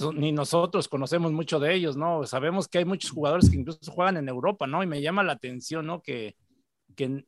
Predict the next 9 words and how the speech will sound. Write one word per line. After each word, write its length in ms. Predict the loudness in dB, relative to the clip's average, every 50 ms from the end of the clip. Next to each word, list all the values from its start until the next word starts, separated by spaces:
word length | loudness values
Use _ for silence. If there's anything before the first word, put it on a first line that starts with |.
| -14 -8
que 100 | -6 -4
no 220 | -4 -2 -4 -4 -4
juegan 360 | -2 0 0 2 0 0 0
en 140 | -2 -2 -2
malos 360 | -2 -2 -2 -2 -4 -4 -6
equipos, 460 | -8 -8 -8 -10 -10 -6 -6 -6 -4
¿no? 120 | -4 -4
En 100 | -4 -2
Europa. 560 | -2 -2 -2 -2 -4 -4 0 0 0 0 0